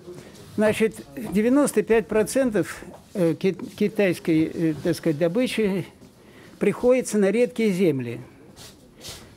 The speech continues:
По некоторым другим полезным ископаемым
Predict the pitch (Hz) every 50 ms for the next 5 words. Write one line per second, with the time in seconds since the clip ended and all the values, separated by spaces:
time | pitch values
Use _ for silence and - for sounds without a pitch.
0 | - - - - - - - - - 202 202 220 269 285 262 - - 240 196 180
1 | 180 - 190 196 220 185 247 269 233 - 214 208 220 226 180 185 220 196 196 170
2 | - - 190 - - 226 247 247 233 190 165 143 127 127